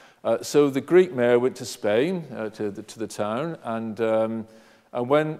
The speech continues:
he was, he collected the Greek guy from the airport, he was in a huge Mercedes. So the Greek guy says, "I have to ask you," he said,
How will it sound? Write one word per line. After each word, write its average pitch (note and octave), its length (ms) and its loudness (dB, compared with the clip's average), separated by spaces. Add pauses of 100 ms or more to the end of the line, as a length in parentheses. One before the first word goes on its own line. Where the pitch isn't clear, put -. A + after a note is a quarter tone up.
he C#3 80 -6
was, C3 220 -6
he A#2+ 120 -10
collected C3+ 380 0
the G#2+ 80 -4
Greek B2+ 300 0
guy A2 280 0
from A2 160 -8
the A2+ 100 0
airport, A2 420 0
he B2 80 -6
was A2 120 -8
in A2+ 80 -8
a G#2 40 -8
huge - 400 -14
Mercedes. G2+ 580 -10 (1160)
So D#3 560 4 (220)
the B2+ 240 -2 (120)
Greek F3+ 220 0
guy A#2 100 0
says, A#2 200 -6
"I - 20 -12
have G#3 140 -6
to A2+ 160 -4
ask - 260 -10
you," F#2+ 60 -12
he F#2+ 60 -16
said, D3 160 -12